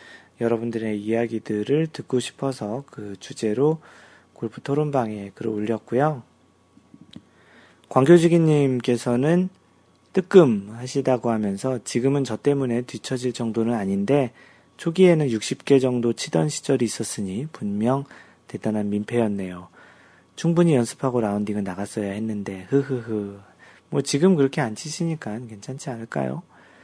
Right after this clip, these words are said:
길버트 박님, "십팔 홀 네 시간 삼십 분 적당한 것 같네요. 이동은 신속히, 플레이는 신중하게." 네, 그런 말 있죠. "이동은 빨리, 샷은 천천히." 뭐 이런 얘기인데,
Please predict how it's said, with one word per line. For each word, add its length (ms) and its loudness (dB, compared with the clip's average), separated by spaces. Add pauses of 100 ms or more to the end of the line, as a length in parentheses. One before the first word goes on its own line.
(220)
길버트 400 4
박님, 480 2
"십팔 400 -2
홀 140 2
네 100 4
시간 280 -2
삼십 260 -6
분 120 -6
적당한 420 -2
것 120 -8
같네요. 640 0 (640)
이동은 400 2
신속히, 600 -4
플레이는 560 -2
신중하게." 800 -6
네, 180 -12
그런 200 4
말 300 2
있죠. 340 -6 (540)
"이동은 580 2
빨리, 480 4 (120)
샷은 380 -8
천천히." 760 -8
뭐 180 -14
이런 240 -10
얘기인데, 460 -6